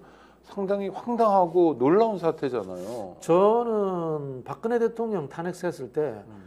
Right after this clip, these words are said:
Speaker 2: 국민의힘이라는 정당, 그 당시 새누리당이었죠.
Speaker 1: 네.
Speaker 2: 어, 헌법재판소의 위헌정당 소송에서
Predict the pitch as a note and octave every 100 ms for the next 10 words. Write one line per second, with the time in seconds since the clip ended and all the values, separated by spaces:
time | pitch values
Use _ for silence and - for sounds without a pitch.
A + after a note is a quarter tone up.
0 | F2+ _ E3+ G#3 A#3 A3+ F3 D#3 D3 C#3+
1 | C3 B2+ - E3 D#3 D3 C#3+ D3 C#3 B2+
2 | C3 A#2+ C#3 C3+ - F#3 F#3+ C#3 A2+ A2
3 | D3 E3 G2+ F#2+ A2 G3 - C#3 A2+ A2
4 | G#2+ G#2 G#2 G#2 G#2+ D3 G3 A#3 A3+ E3
5 | D#3+ D#3+ D#3 F3 E3 E3 D3+ G#3+ B3+ F3+
6 | D3+ C#3+ E3+ E3+ B2+ A2 A#2+ A2